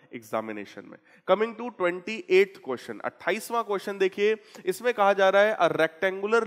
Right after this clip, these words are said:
loop has a sliding connector पीक्यू।" ये जो लूप है, इसमें एक स्लाइडिंग कनेक्टर है पीक्यू of length L, इसका जो टोटल लेंथ है वो L है, and resistance R ohm, resistance R है,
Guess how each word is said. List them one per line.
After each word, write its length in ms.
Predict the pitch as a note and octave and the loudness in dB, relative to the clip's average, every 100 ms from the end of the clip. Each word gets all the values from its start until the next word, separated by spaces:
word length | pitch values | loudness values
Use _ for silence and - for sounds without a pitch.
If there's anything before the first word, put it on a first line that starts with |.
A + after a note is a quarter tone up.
| E3+ | -4
loop 400 | F3+ A3+ G#3 - D3 | -8 -8 -12 -4 0
has 360 | D#3 F#3 F#3 | 2 0 -2
a 140 | D#3+ D3+ | -4 -4
sliding 560 | - D#3 F3 G3+ C4 A#3+ | 0 2 2 -2 -6 -6
connector 460 | D#3+ C#3+ - D#3+ E3+ - | -4 -6 -2 -2 -2 -6
पीक्यू।" 340 | G3 - A#2 - _ _ _ | -10 -10 -14 -14 _ _ _
ये 140 | C#3+ F#3+ | -6 -4
जो 140 | A3+ | -2
लूप 380 | F3+ F#3 C4 D#4 | -2 -4 -4 -2
है, 240 | E3+ E3 G#3 | 4 4 4
इसमें 320 | F3 - G#3 | 0 -4 0
एक 200 | G3+ G#3+ | 2 2
स्लाइडिंग 540 | - F3 E3+ G3+ C4+ A3+ | -2 4 4 4 0 2
कनेक्टर 440 | F#3 E3+ - F3+ | 0 0 0 -2
है 160 | F#3+ A3+ - | 0 -6 -8
पीक्यू 360 | F#3+ G#3 - G#3 C3+ - - - | -10 -10 -6 -6 -6 -10 -18 -2
of 260 | F3 A#3 B3 E3 D#3+ | 4 4 2 4 4
length 320 | G3+ A3+ - D#3+ | 4 0 -4 2
L, 180 | D3+ A2 - | 2 2 -4
इसका 280 | C#3 F#3 | -4 0
जो 100 | F3+ | 0
टोटल 340 | F#3 F3+ E3 F3 | -2 -4 0 2
लेंथ 380 | C3+ E3 G#3 G3 | 4 2 0 -4
है 180 | G3 | -4
वो 200 | G3+ D3+ - | -4 -6 0
L 160 | D3+ F3+ | 2 2
है, 260 | F#3 G#3 G#3 _ _ - | 0 -2 -6 _ _ 0
and 240 | A3 G#3+ | 0 0
resistance 760 | D#3 E3 E3+ E3+ - G3+ A3+ - D3 | 0 0 0 -4 -2 -2 -2 -2 4
R 220 | C#3 D3+ | 6 6
ohm, 380 | D#3+ D#3+ C#3 G#2+ A#2+ | 4 -6 -8 -6 -6
resistance 500 | C#3+ C#3+ C3+ A2+ - B2+ | -6 -8 -10 -8 0 2
R 140 | D#3 | 4
है, 100 | E3+ | 2